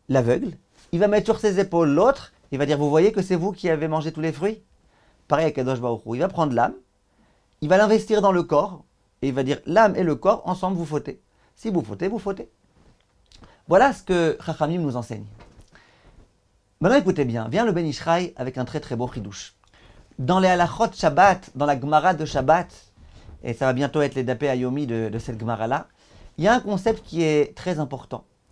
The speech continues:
Le concept, il dit la chose suivante. Imaginez deux personnes qui font ensemble une mélacha pendant Shabbat.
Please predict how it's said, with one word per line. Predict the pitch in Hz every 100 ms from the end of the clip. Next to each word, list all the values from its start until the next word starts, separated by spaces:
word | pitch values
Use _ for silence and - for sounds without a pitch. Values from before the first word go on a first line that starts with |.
| - - -
Le | 147
concept, | 196 196 240
il | 196
dit |
la | 190
chose | 175
suivante. | - 147 120 - - _ - - _ -
Imaginez | 208 254 220 196 185 196 226 - _ -
deux | 127 165 262
personnes | - 165 - - 139 190 - _ _ _ _ _ _ _
qui | - 190
font | 196 240
ensemble | 214 185 220 226
une | 196 180
mélacha | 185 160 - 214
pendant | 151 147
Shabbat. | 156 120 95 -